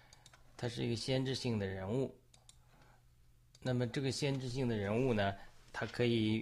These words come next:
因为与神亲近，所以知道他儿子的未来。我们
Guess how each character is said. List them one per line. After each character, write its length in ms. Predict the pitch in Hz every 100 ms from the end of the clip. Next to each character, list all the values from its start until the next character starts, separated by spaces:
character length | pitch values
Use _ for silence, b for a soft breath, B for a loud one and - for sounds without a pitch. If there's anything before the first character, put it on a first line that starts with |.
| 92 -
因 220 | 131 135
为 100 | 131
与 120 | 110
神 260 | 101 123 117
亲 340 | - 139 139
近， 300 | 135 139 101
所 100 | 98
以 80 | 113
知 220 | 107 -
道 160 | 139 117
他 360 | 101 104 101 107 B B -
儿 240 | - 107
子 120 | 117
的 120 | 117 110 127
未 220 | 156 101
来。 180 | - - B B B - B B B B B
我 140 | - 104
们 480 | 107 117 117 117